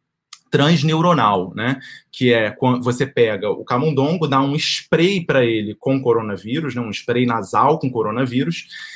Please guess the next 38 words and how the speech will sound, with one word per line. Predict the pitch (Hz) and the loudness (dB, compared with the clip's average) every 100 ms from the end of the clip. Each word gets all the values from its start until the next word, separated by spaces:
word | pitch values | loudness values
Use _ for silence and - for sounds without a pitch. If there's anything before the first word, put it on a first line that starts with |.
| - - - | -20 -14 0
e | 240 | 6
esse | 202 190 | 6 6
coronavírus | 220 180 170 185 123 120 135 | 4 4 4 2 2 2 2
acaba | 175 175 143 143 | 0 2 0 0
chegando | 160 - 196 139 135 147 151 175 - _ - | -2 -2 0 2 2 2 0 -2 -4 _ -2
no | 131 | -2
sistema | 123 - - 123 | -2 -4 0 0
nervoso | 135 131 110 - | 0 -2 -4 -4
central, | 151 165 - 90 87 | -6 -4 -4 -4 -8
né? | 104 117 | -8 -6
Então, | 107 110 | -4 -6
aqui | 104 147 | -4 -4
a | |
gente | 147 - | -4 -4
vê | 131 | 0
o | 127 | 0
cérebro | - 127 123 120 | 0 0 2 -2
do | 120 | -4
camundongo | 113 113 107 107 101 | -4 -4 -4 -4 -6
cortado, | - 101 - 104 151 160 123 | -12 -14 -8 0 2 2 2
né? | 143 165 | 0 0
Em | 120 110 | 0 0
maior | 110 107 | 0 0
aumento. | 120 110 110 135 165 _ _ - - - | 0 -2 -2 -4 -6 _ _ -20 -18 -4
A | 113 | -2
gente | 135 147 | -2 -2
vê | 139 | -2
que | 135 | 4
o | 160 | 2
vírus, | 117 160 165 - | 4 0 0 -2
que | 127 127 | -2 -2
essa, | 117 - | -4 -8
são | - 120 | -4 -4
essas | 113 113 | -4 -6
partes | - 107 - | -4 -4 -2
mais | 123 123 | -2 -2
escuras | 160 - 165 151 160 | -4 -2 0 0 -2
aqui, | 175 165 190 | -4 -4 -4